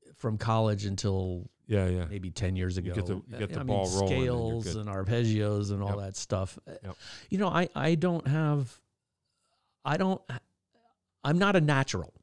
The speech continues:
Speaker 2: Yeah, yeah.
Speaker 1: So it, it, uh, a-, and so I never could figure out how to pick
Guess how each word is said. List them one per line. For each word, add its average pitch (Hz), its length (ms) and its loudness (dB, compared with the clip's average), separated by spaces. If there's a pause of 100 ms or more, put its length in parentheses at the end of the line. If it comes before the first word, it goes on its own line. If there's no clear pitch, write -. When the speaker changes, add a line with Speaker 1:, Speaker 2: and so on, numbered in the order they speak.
(160)
Speaker 2:
Yeah, 120 220 6
yeah. 92 140 4
Speaker 1:
So 131 160 2
it, 135 320 -10 (240)
it, - 120 -20 (260)
uh, - 240 -16
a-, 127 220 -6
and 123 100 0
so 120 220 0
I 123 140 0
never 123 480 4
could 127 180 -4
figure 120 240 0
out 107 100 2
how 110 100 0
to 101 100 0
pick - 280 -10